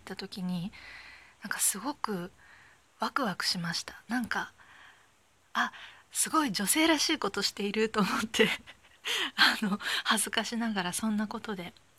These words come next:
ワクワクしてしまいました。はい。なので、あの、白い方も、白いペチコートも届いたので、ちょっと、あの、拡張を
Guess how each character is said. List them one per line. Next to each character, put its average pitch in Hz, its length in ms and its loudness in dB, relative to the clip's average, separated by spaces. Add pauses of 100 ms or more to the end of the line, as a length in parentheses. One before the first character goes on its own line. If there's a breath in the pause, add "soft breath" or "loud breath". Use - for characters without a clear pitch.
ワ 208 140 -2
ク 202 120 -4
ワ 175 100 -8
ク 190 140 -12
し - 80 -10
て - 120 -20
し - 120 -10
ま - 100 -18
い - 120 -20
ま 208 80 -14
し - 100 -10
た。 - 180 -12 (540)
は - 220 -8
い。 - 120 -14 (1000 loud breath)
な 247 100 -4
の 202 160 0
で、 190 160 -4
あ 180 80 0
の、 175 640 0 (240)
白 220 340 0
い 180 60 0
方 170 220 -2
も、 180 220 -2 (180)
白 - 260 -4
い 220 60 -2
ペ 190 120 -4
チ - 140 -4
コ 196 140 -6
ー 185 40 -6
ト 175 120 -6
も 170 100 -6
届 196 280 -2
い 180 40 -4
た 165 140 -8
の 165 120 -8
で、 170 160 -12 (760 loud breath)
ち - 100 -10
ょ - 20 -4
っ - 40 -8 (100)
と、 147 180 -6 (460)
あ 180 180 -4
の、 175 380 -4 (720)
拡 - 260 -2
張 196 240 -2
を 175 240 -2